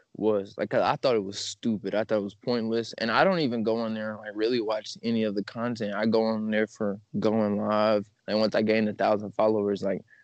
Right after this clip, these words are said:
that's what I strictly use it for. So I was listening to, like, a, a really, really well-known music A and R and,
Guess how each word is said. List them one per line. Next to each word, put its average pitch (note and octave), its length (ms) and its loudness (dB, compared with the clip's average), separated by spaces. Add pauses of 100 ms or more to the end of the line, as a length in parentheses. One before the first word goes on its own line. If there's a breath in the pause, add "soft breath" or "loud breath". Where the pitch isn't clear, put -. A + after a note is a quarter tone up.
(120)
that's - 160 0
what G#2 120 4
I G2+ 80 6
strictly G2 420 -2
use G2+ 220 2
it F#2+ 120 -2
for. G2 260 0 (460 soft breath)
So G#2+ 460 4 (1800)
I C3+ 120 4
was C3+ 120 4
listening A#2+ 360 -2
to, A2+ 200 0
like, G#2 200 -4
a, G2+ 180 -8 (100)
a G2+ 120 -2
really, A2 320 2
really G#2+ 220 4
well-known G#2+ 600 2
music A2+ 400 -4
A B2 140 0
and C3 120 -4
R C3+ 280 -4 (520)
and, G#2 640 0